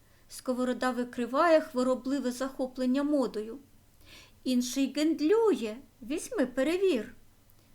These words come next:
Спекуляція, баришництво теж викриваються у цьому творі. Той безперервно стягає поля, засуджується жадоба до наживи.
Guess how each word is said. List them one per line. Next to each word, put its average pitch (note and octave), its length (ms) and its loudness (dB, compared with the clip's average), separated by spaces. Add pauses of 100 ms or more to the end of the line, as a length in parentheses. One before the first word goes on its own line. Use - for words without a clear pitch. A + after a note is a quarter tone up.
(140)
Спекуляція, A#3 1120 -4
баришництво B3 960 -2
теж B3+ 340 -4
викриваються A#3+ 720 -4
у A#3+ 80 -4
цьому B3 340 -2
творі. B3 560 -6 (680)
Той D#4+ 180 2
безперервно D4+ 840 4
стягає C#4+ 520 2
поля, C#4 520 2 (680)
засуджується C#4+ 920 -2
жадоба D4 500 2
до D4+ 140 0
наживи. D#4+ 600 -2